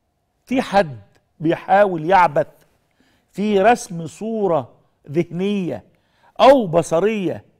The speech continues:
آه، للشعب المصري؟ بالتأكيد آه، ده قرار، قراري وقناعتي، وفي قرارة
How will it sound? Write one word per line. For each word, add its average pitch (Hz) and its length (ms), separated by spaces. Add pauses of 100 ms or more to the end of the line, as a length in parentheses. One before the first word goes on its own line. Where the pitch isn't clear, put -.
(580)
آه، 131 180
للشعب 165 600
المصري؟ 156 420 (920)
بالتأكيد 180 680
آه، 107 200 (440)
ده 254 160
قرار، 202 460 (300)
قراري 185 460 (460)
وقناعتي، 170 800 (460)
وفي 160 400
قرارة 202 400